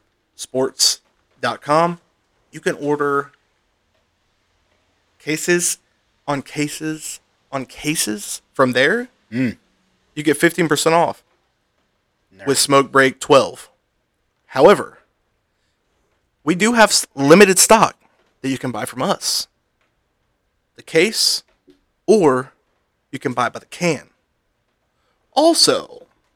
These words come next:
Speaker 1: in regards to Ray's Energy, next week, I'm putting together a giveaway. We're gonna do a, uh, a mixed case of Ray's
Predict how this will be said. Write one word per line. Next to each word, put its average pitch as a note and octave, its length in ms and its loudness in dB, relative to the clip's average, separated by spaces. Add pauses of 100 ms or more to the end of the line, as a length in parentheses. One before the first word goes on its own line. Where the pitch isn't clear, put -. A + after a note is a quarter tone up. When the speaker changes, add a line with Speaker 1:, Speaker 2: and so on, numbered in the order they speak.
(540)
Speaker 1:
in C#3 100 -6
regards C3 320 2
to B2 60 -12
Ray's B2 220 -4
Energy, A2+ 320 -12 (680)
next D3 220 0
week, A3 360 -8 (440)
I'm C3 80 -12
putting C#3+ 220 -4
together C3+ 540 0
a B2+ 460 -6 (140)
giveaway. A#2+ 440 -2 (1200)
We're C3+ 80 -12
gonna C3+ 160 0
do B2+ 340 -4
a, A#2+ 320 -4
uh, G#2+ 320 -10 (1160)
a A2+ 260 -16
mixed D3 300 -4
case D#3+ 300 0
of C3 80 -6
Ray's C3 500 -2